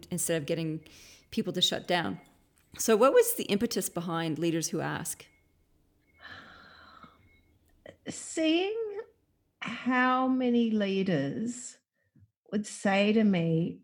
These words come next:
Speaker 2: "I'm frustrated because my people won't, my people won't take initiative." Or, "I'm frustrated because I have an all-staff meeting, you know, and I,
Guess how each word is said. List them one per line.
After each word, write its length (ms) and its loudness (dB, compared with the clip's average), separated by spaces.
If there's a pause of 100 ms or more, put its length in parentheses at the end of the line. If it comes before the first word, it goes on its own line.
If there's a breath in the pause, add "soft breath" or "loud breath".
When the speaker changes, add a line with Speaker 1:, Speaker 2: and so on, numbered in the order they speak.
(360)
Speaker 2:
"I'm 240 0
frustrated 1300 0
because 440 2
my 160 6 (100)
people 580 4
won't, 560 0 (1400)
my 220 2
people 480 2
won't 300 4
take 240 0
initiative." 600 -2 (1300)
Or, 100 0
"I'm 280 6
frustrated 840 2
because 380 -6
I 160 -4
have 420 0
an 140 2
all-staff 880 2
meeting, 460 4
you 80 4
know, 180 2
and 140 2
I, 280 2